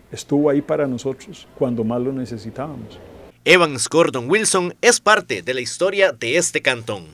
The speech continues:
Speaker 1: En una época en donde era el tercer negro que llegaba al cantón. El primero,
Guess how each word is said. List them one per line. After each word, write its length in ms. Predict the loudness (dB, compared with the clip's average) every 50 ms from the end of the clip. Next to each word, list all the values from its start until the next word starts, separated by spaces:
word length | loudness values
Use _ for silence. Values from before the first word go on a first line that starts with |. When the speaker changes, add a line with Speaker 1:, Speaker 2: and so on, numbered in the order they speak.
| -20 _ _ _ _ 2
Speaker 1:
En 180 | 2 4 4
una 360 | 4 2 2 2 2 4 4 4
época 600 | 4 4 2 0 2 4 2 4 4 2 0 -2
en 120 | 0 2
donde 720 | 4 4 4 4 2 2 4 4 4 4 4 2 2 -2 -4 -10 -20 -20 -20 -20 -20 -20 -2 2
era 160 | 4 4 4
el 120 | 4 4 2
tercer 400 | 2 2 2 2 2 0 0 2
negro 380 | 0 0 0 2 0 0 0
que 100 | -4 -4
llegaba 300 | -4 -2 0 2 2 2
al 80 | 0 0
cantón. 480 | -4 -8 -6 -4 -2 -2 -2 -4 -8 -12 -16 _ _ _ _ _ _ _ -20 -20 _ _ _ _
El 120 | -6 -6 -6
primero, 760 | -4 -2 0 2 4 4 6 6 6 6 4 4 2 -2